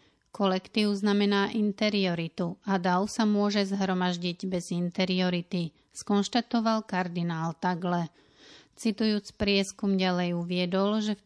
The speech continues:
tejto situácii chýba my, ktoré nás robí schopnými kolektívnej činnosti. Namiesto toho zostávame izolovanými jedincami aj v prítomnosti iných.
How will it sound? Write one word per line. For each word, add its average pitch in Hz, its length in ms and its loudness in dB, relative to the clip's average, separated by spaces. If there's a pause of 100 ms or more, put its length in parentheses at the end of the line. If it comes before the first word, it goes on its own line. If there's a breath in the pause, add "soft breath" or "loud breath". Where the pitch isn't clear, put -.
(120)
tejto 196 240 -4
situácii 180 800 -2
chýba 175 480 -6
my, 180 400 -2 (240 soft breath)
ktoré 208 400 0
nás 226 400 0
robí 180 320 -2
schopnými 185 800 -2
kolektívnej 175 800 -4
činnosti. 185 800 -4 (720 soft breath)
Namiesto 190 640 0
toho 190 320 2
zostávame 180 800 0
izolovanými 175 880 -2
jedincami 196 640 0
aj 208 240 -2
v - 80 -20
prítomnosti 175 800 -6
iných. 180 640 -2